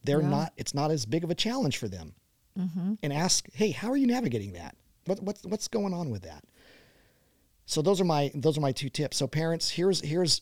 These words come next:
Speaker 1: just Kurt and Liza's <clears throat> four things we've learned. Now, we've learned way more
Speaker 2: Yes.
Speaker 1: than four.
Speaker 2: Yeah. Those are
Speaker 1: These
Speaker 2: the
Speaker 1: are
Speaker 2: first four that popped up,
Speaker 1: the
Speaker 2: probably.
Speaker 1: first four that popped up, um, which means they were big for us.
Speaker 2: Yeah.
Speaker 1: Is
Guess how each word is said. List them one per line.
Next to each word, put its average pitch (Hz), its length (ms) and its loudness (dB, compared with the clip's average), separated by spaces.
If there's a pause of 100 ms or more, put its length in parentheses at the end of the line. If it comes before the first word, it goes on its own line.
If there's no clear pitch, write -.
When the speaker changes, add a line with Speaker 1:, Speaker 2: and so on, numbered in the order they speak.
(100)
Speaker 1:
just - 260 -2
Kurt - 260 0
and 147 100 0
Liza's 120 760 0 (440)
<clears throat> - 60 -4 (360)
four 165 360 6
things 156 380 0
we've 147 400 2
learned. 127 280 2
Now, 131 80 0
we've 156 180 2
learned 131 240 0
way 113 140 2
more 113 160 0
Speaker 2:
Yes. 107 60 -2
Speaker 1:
than 104 80 -4
four. 78 340 -8 (140)
Speaker 2:
Yeah. - 180 -6 (320)
Those 196 180 -2
are - 60 0
Speaker 1:
These 165 160 6
Speaker 2:
the 151 60 2
Speaker 1:
are - 60 4
Speaker 2:
first 190 240 0
four 180 280 0
that 175 180 -6
popped - 360 0
up, 165 180 -4
Speaker 1:
the 180 100 -2
Speaker 2:
probably. 165 260 -2
Speaker 1:
first 196 120 -4
four 110 160 0
that 92 160 -6
popped - 320 -12
up, 78 160 -12 (600)
um, 110 440 -2
which 143 220 -2
means 147 200 2
they 151 80 6
were 151 100 4
big 139 180 4
for 143 180 -2
us. - 420 -4
Speaker 2:
Yeah. 262 240 0 (140)
Speaker 1:
Is 113 360 2